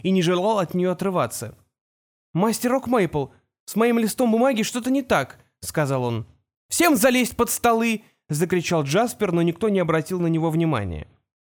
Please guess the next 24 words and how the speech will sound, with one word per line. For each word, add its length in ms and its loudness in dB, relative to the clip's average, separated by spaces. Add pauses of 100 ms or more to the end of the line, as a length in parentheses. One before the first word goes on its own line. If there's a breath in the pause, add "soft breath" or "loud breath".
(120)
Все 240 -2
смотрели 480 0
на 160 0
Колла. 460 -8 (600)
Мастер 400 -2
Рок 220 -2
Мейпл 340 0
подошёл 440 -2
к 80 -10
его 160 0
парте 420 -4 (200 soft breath)
и 80 -2
уставился 520 0
на 140 2
лист. 380 -6 (560)
Не 120 -2
оставалось 440 -2
сомнений, 460 0
что 220 -4
тот 200 -4
стал 240 0
неотъемлемой 760 0
частью 380 -4
стола. 480 -4